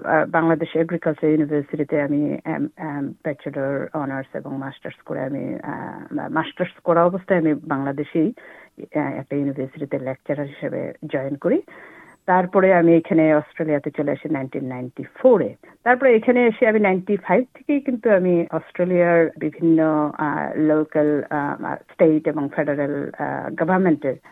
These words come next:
আমি প্রফেশনাল, আ, আ, জব করি এবং সেটি ইউটিলিটি এজেন্সিগুলোর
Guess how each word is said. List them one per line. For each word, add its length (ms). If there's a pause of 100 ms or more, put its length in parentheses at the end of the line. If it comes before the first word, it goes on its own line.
আমি 180
প্রফেশনাল, 840
আ, 380 (140)
আ, 260 (220)
জব 120 (100)
করি 260
এবং 360 (100)
সেটি 380
ইউটিলিটি 540 (440)
এজেন্সিগুলোর 640